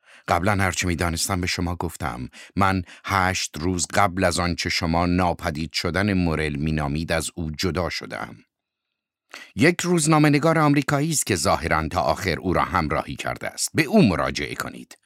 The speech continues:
اما حالا که می‌خواهید عقیدهٔ مرا بدانید، می‌توانم به شما بگویم مورل را زنده نخواهند یافت.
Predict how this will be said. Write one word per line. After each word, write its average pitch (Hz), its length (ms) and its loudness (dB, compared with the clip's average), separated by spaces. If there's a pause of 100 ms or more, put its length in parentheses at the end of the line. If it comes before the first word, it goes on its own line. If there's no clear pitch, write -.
(800)
اما 113 180 4
حالا 135 240 6
که 147 120 2
می‌خواهید 131 500 2
عقیدهٔ 120 580 2
مرا 90 260 2
بدانید، 82 720 0 (240)
می‌توانم 80 480 0
به 78 60 -2
شما 73 280 -2
بگویم 64 560 -6 (240)
مورل 107 520 6
را 104 260 4
زنده 101 400 2
نخواهند 71 600 -2
یافت. - 420 -10